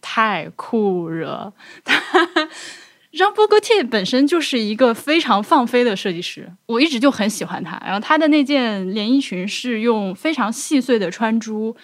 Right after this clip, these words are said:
钉出了一张豹皮，你远看的话，你会以为它是一整张豹皮做的连衣裙，但是离近来看，发现是穿珠做出来的，连那个眼睛、胡子、呃，胡须的细节都做得很精致，而且，呃，又有那个 Jean Paul Gaultier 一向的那个顽皮，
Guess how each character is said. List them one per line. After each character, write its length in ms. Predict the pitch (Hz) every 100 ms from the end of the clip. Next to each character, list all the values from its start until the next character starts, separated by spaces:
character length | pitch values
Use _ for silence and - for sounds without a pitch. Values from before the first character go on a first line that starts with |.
| - -
钉 260 | 247 254
出 220 | 240 247 233
了 180 | 208
一 580 | 185 175 - - 196 196
张 300 | 180 196 196
豹 220 | 196 233 180
皮， 400 | - - 151 175
你 120 | 196
远 200 | 208 165
看 180 | 170 359
的 80 | 240
话， 100 | 220
你 120 | 170
会 140 | 185 196
以 100 | 151
为 100 | 170
它 100 | 196
是 80 |
一 140 | 202 202
整 180 | 185 -
张 200 | 180 185
豹 160 | 190
皮 240 | 170 - 156
做 180 | 185 165
的 120 | 156
连 120 | -
衣 120 | 165
裙， 240 | 180 - 170
但 140 | 196
是 80 | 190
离 180 | 170 175
近 180 | 254 220
来 80 |
看， 180 | 185 196
发 120 | 180
现 100 | 190
是 80 | 190
穿 240 | 185 196 196
珠 160 | 196 196
做 180 | 214
出 140 | 185 -
来 120 | -
的， 140 | - - - - -
连 220 | 190 185
那 80 | 226
个 80 | 214
眼 260 | 196 165
睛、 240 | 175 196 208
胡 260 | - 165
子、 340 | 185 202 170 - -
呃， 140 | 175
胡 220 | 175 - 190
须 160 | 220
的 100 | 214
细 200 | 196 214
节 120 | 180
都 120 | 170 190
做 160 | 214
得 240 | 180 160 185 _ _ _
很 200 | 190 170
精 260 | - 196 208
致， 260 | 208 156 _ _ _ -
而 120 | 220
且， 440 | 233 - 196 170 180 _ _ _ -
呃， 180 | 190
又 220 | 175 254 226
有 180 | 170
那 160 | - 185
个 80 | 170
Jean 160 | 202
Paul 100 | 202
Gaultier 260 | 208 208 214
一 220 | 175 170
向 280 | 180 262 233
的 100 | 175
那 140 | 180
个 100 | 170
顽 240 | 160 160 196
皮， 420 | 214 - -